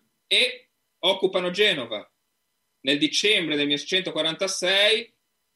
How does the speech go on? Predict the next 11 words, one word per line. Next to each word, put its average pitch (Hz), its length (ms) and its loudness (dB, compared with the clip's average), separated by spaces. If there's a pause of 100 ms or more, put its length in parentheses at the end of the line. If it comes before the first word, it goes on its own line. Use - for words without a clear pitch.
(140)
scoppia - 560 0
una 151 100 -2
sollevazione, 160 1300 -2 (200)
secondo 165 500 -2
la 139 140 0
tradizione 147 800 -2
scatenata 139 1080 -4 (480)
dal 120 200 -2
lancio 147 400 0
del 117 160 -8
sasso - 800 -6